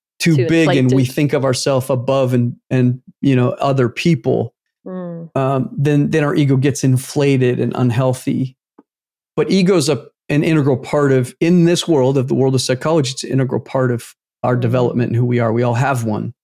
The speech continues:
Speaker 2: Right.
Speaker 1: It might be fragile, it might be inflated, but we have one.
Speaker 2: <laughs> So it's our
Speaker 1: Right.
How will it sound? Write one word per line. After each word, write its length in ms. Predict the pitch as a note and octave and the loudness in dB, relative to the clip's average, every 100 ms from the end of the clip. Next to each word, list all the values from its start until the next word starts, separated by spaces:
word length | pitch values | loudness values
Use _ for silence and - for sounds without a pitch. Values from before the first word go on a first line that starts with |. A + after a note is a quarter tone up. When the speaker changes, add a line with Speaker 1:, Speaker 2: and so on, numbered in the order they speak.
| - - - | -20 -20 -4
Speaker 2:
Right. 100 | C#3 | -2
Speaker 1:
It 80 | |
might 220 | D3 C3+ C3 | 0 0 0
be 100 | B2 | -2
fragile, 640 | - B2+ C3 C#3+ C3+ C3 | 0 0 0 2 0 0
it 160 | C#3+ C3+ | -2 0
might 200 | C#3 C#3 | 0 0
be 100 | C3+ | 2
inflated, 600 | B2 - C3 B2+ C3 A#2+ - - - - | 2 2 2 4 2 0 -6 -20 -10 0
but 180 | C4 C#3 | 2 4
we 120 | B2 | 4
have 240 | B2+ B2+ | 2 2
one. 200 | B2 A#2 C#3+ | 2 2 2
Speaker 2:
<laughs> 60 | - - - - _ | 0 -6 -12 -18 _
So 140 | - D#3 | -10 -6
it's 100 | G3+ | -2
our 60 | |
Speaker 1:
Right. 60 | F3+ | 0